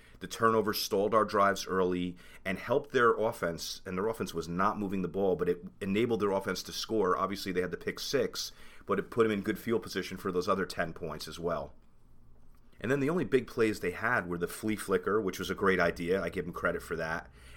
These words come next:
And that one screen to Gentry down the right sideline where Bates made the saving tackle. Those were two well-designed plays, and really their only two big plays, in my opinion, except at the end when Freiermuth had a couple big catches that put him into field goal range.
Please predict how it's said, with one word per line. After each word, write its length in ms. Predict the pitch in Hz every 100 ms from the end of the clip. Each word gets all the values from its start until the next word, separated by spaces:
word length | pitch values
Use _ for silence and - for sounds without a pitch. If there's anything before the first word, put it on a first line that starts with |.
| -
And 140 | 98
that 160 | 101 92
one 180 | 107 107
screen 420 | - 110 107 101
to 80 | 95
Gentry 480 | 85 101 101 90 85
down 200 | 90 90
the 80 |
right 200 | 85 87
sideline 520 | - 98 92 87 82 82
where 120 | 82
Bates 360 | 95 87 -
made 200 | 90 87
the 80 | 80
saving 380 | - 92 85 82
tackle. 560 | - 90 92 - - - - - -
Those 220 | 92 92
were 120 | 92
two 460 | 87 - 104 98 95 90
well-designed 600 | 90 92 95 92 90 87
plays, 480 | - 90 87 90 -
and 220 | 90 87
really 240 | 117 104
their 220 | 85 85 82
only 280 | 107 107
two 220 | 98 - 92
big 240 | 90 87
plays, 320 | - 87 85
in 80 | 85
my 140 | 82
opinion, 440 | 78 - 87 82 80 - - -
except 300 | - - 120
at 100 | 110
the 140 | 101 98
end 120 | 92
when 80 | 90
Freiermuth 460 | - 92 90 87
had 140 | 95 87
a 40 |
couple 280 | - 87 82
big 200 | 92 82
catches 360 | - 87 85
that 120 | 87 -
put 140 | 92
him 80 | 82
into 140 | 78
field 320 | - 87 85
goal 160 | 78 73
range. 480 | 69 71 71 -